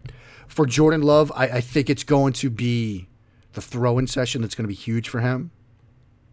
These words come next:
For Eason, I think it's also the whiteboard. And in part, the throwing session. I have some questions about timing and rhythm with him, which we'll talk about in a moment. But you wanna see these guys light it up, 'cause what does that mean?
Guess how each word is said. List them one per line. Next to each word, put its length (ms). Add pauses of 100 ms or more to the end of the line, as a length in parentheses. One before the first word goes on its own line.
(720)
For 360
Eason, 680 (600)
I 120
think 300
it's 140
also 380
the 100
whiteboard. 520 (2000)
And 120
in 80
part, 340
the 60
throwing 260
session. 220
I 60
have 200
some 160
questions 400
about 220
timing 360
and 140
rhythm 240
with 140
him, 180 (600)
which 140
we'll 60
talk 240
about 140
in 60
a 40
moment. 260 (380)
But 140
you 100
wanna 180
see 160
these 160
guys 280
light 340
it 80
up, 160
'cause 140
what 160
does 160
that 240
mean? 320